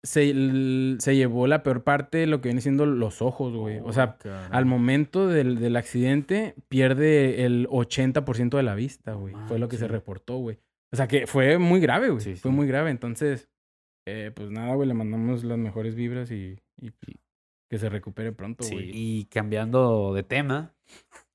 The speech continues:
Speaker 2: al M M A, empezamos con lo que fue el U F C dos setenta y dos, un evento que fue
Speaker 1: Eh.
Speaker 2: importante
Speaker 1: <laughs>
Speaker 2: antes de,
Speaker 1: Sí,
Speaker 2: antes
Speaker 1: sí.
Speaker 2: de, ¿por qué?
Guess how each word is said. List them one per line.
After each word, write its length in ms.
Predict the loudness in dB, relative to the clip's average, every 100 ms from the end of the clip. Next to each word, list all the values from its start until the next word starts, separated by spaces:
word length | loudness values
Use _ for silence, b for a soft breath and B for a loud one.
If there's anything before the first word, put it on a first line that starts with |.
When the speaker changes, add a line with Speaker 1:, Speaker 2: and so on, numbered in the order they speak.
| _
Speaker 2:
al 160 | -4 0
M 120 | 2
M 140 | 4
A, 340 | 4 2 -4 -8
empezamos 960 | -6 -6 -4 -2 2 4 4 2 -2 -6
con 120 | -6
lo 80 | -6
que 100 | -10
fue 720 | -6 0 2 4 4 2 -2 -10 _ _ _
el 180 | -6 2
U 60 | 2
F 120 | 4
C 120 | 2
dos 160 | 4 4
setenta 360 | 2 0 2 4
y 40 |
dos, 380 | 4 4 2 -12 _ _ _ _ _ -2
un 180 | 4 6
evento 480 | 6 4 2 0
que 180 | 2 -2
fue 1000 | -2 -14 -10 2 4 4 2 2 0 0
Speaker 1:
Eh. 80 | -4 -4
Speaker 2:
importante 1500 | 0 2 2 2 4 4 4 2 4 2 4 6 6 6 -2 _
Speaker 1:
<laughs> 120 | 2
Speaker 2:
antes 720 | 6 6 6 2 6 8 8 6
de, 240 | 0 -2
Speaker 1:
Sí, 160 | -4 2
Speaker 2:
antes 640 | 6 6 6 4 4 4 6
Speaker 1:
sí. 60 |
Speaker 2:
de, 100 | 2
¿por 240 | 2 0 2
qué? 240 | 2 2